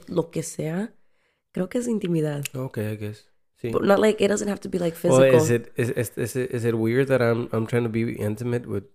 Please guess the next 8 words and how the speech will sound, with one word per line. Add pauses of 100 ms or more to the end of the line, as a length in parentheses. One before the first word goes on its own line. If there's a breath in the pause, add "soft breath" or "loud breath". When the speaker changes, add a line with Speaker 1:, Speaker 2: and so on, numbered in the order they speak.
(100)
Speaker 2:
everyone
that
comes
into
here,
into
the
podcast?